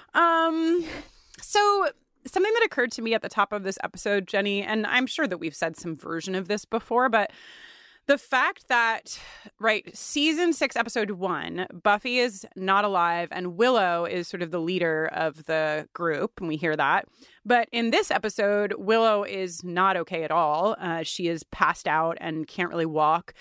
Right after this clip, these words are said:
And Xander takes over. And, you know, I mean, there's a couple of things, and I'm sure we'll talk about them, but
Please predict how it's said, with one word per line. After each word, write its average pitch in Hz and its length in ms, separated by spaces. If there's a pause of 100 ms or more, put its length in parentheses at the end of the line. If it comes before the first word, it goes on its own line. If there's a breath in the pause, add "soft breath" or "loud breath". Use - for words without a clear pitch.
(280 loud breath)
And 208 200
Xander 226 680 (800)
takes 262 260
over. 254 720
And, 233 420
you 311 120
know, 220 320
I 262 80
mean, 277 220 (640 soft breath)
there's 311 280
a 320 60
couple 311 220
of 302 80
things, 294 220
and 262 100
I'm 226 80
sure 220 140
we'll 202 100
talk 190 200
about 214 180
them, 254 160
but 220 160